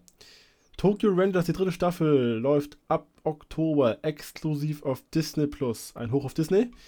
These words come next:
Ranking of Kings Anime Movie wurde angekündigt, aber noch ohne Daten und auch ohne Inhalt. Ähm, Oshinoko, die zweite Staffel, wurde angekündigt, dass sie in Produktion ist. Kleine Überraschung. Spice and Wolf,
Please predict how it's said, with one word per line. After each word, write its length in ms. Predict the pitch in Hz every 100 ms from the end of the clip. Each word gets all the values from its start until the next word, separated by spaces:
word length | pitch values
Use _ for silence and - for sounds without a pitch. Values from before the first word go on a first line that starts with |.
| - _ _ _ -
Ranking 460 | 131 180 214 214
of 180 | 180 -
Kings 520 | - 180 135 - - _ _ -
Anime 360 | 202 190 170
Movie 480 | 156 143 135 127 120
wurde 220 | 139 139
angekündigt, 720 | 139 139 120 143 143 214 -
aber 220 | 139 123
noch 180 | 120 120
ohne 140 | 113 110
Daten 400 | 113 123 240 - _ _ -
und 120 | 123
auch 100 | 113
ohne 140 | 104
Inhalt. 360 | 113 135 202 240 _ _ _ _ _ _ _ _ _ -
Ähm, 360 | 135 135 135 - _ _ _
Oshinoko, 720 | 190 190 202 185 220 208 147 131
die 200 | 139 147
zweite 520 | - - 139 170 180
Staffel, 560 | - 170 - 151 151
wurde 180 | 139 143
angekündigt, 500 | 143 151 147 151 147
dass 140 | 139 -
sie 100 | 147
in 300 | 156 143 -
Produktion 580 | - 147 - 147 151
ist. 360 | 180 233 - - _ _
Kleine 200 | - 95
Überraschung. 480 | 98 110 - 175 - _ - _ _ - _ _ _ _ -
Spice 580 | - - 165 226 240
and 440 | - 190 196 160 147
Wolf, 600 | 196 240 151 - -